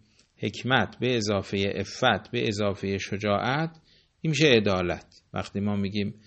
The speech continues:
انسان عادل، یعنی انسانی که به لحاظ معرفتی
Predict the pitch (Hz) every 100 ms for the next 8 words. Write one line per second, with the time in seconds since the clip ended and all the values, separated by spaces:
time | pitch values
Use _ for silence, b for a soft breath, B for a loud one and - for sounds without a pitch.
0 | B B B 104 98 - 104 101 - 98
1 | 95 104 131 123 98 104 110 95 92 113
2 | 107 101 90 - 90 90 95 104 101 95
3 | 92 92 92 92 - 113 85